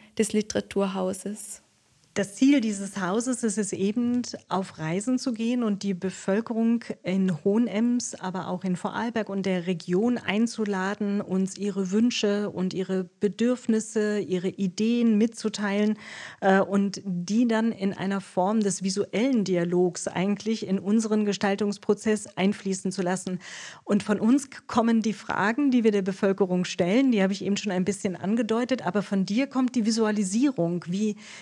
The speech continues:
Speaker 2: was war für dich ausschlaggebend dabei, äh, die Fragen zu visualisieren und die Menschen auf lustvolle Weise in eine Interaktion einzuladen?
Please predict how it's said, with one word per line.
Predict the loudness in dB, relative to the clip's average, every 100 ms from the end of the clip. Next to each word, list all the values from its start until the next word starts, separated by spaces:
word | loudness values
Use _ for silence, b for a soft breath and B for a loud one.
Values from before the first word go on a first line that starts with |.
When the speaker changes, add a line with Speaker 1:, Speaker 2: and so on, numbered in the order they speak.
| B -14 -10 -8 0
Speaker 2:
was | 0 2
war | 0
für | 0
dich | -2 -2 0
ausschlaggebend | 0 0 -2 -4 0 0 2 2
dabei, | 0 0 0 2 2 0 -2
äh, | 0 0 0
die | -2 -2
Fragen | -4 -4 -4 0 -2
zu | -2 -2
visualisieren | -2 0 0 0 -2 0 2 2 0
und | 0 0 0
die | -2 -2 -2 -2
Menschen | 0 2 0 -2 -4
auf | -6 -6
lustvolle | -8 -6 -4 -2 -2
Weise | -4 -4 -6
in |
eine | -6 -4
Interaktion | -4 -2 -4 -6 -10 -6 -4 -4
einzuladen? | -6 -8 -8 -10 -8 -8 -8 -10